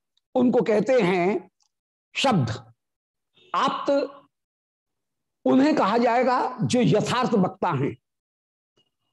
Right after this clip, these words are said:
और ऐसी स्थिति में सर्वोत्तम आप्त और आप्त का मानक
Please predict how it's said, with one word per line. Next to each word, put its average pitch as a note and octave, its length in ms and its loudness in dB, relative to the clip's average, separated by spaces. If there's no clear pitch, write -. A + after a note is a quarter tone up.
और G#3+ 180 2
ऐसी C4 440 2
स्थिति A3+ 360 0
में D#3+ 460 0
सर्वोत्तम B3+ 840 0
आप्त - 500 -4
और A#3+ 440 0
आप्त - 340 -4
का A3 140 0
मानक A#3+ 600 0